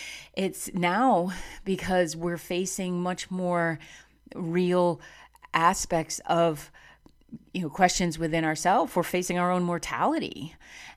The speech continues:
And a lot of people don't have to do that or don't think about it before they're here for many decades. And I, so I think there is an opportunity right now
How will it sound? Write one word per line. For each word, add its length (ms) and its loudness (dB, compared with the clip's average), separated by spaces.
And 320 0
a 80 -4
lot 200 2
of 80 -2
people 240 -4
don't 300 -2
have 320 -6
to 100 -4
do 320 0
that 300 2
or 160 0
don't 360 4
think 220 -4
about 320 -4
it 240 -6
before 420 2
they're 160 -2
here 440 0
for 520 0
many 440 -4
decades. 680 -6
And 460 0
I, 320 -2
so 260 0
I 180 2
think 220 -6
there 220 -2
is 160 0
an 100 0
opportunity 800 0
right 260 -6
now 360 -6